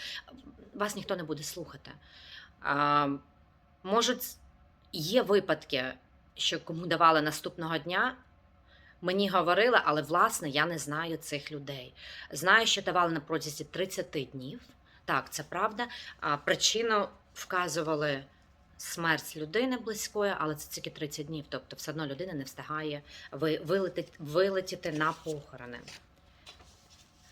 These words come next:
А, ще одна негативна причина цього адванс-паролю,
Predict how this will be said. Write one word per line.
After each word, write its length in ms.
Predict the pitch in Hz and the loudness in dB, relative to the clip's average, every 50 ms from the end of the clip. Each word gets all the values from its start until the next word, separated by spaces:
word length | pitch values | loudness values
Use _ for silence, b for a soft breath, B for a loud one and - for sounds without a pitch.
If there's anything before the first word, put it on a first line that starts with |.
| B B B B B B B B B B B - - | B B B B B B B B B B B -16 -10
А, 260 | - 180 170 170 170 165 | -6 -4 -2 -2 2 4
ще 260 | - - - 214 202 | 4 6 8 8 6
одна 240 | 196 190 170 165 160 | 6 6 4 2 2
негативна 440 | 160 160 180 170 - 160 156 151 | 2 4 4 4 4 4 2 0
причина 360 | 151 - - - - 165 151 143 | -2 -2 -4 -4 -4 -4 -4 -4
цього 200 | - 160 143 - | -2 -2 -2 -2
адванс-паролю, 960 | - 160 135 147 147 143 151 - - - - 170 160 139 135 139 151 208 277 | -2 -4 -6 -4 -4 -4 -4 -6 -8 -8 -8 -8 -8 -8 -6 -4 -2 -2 -2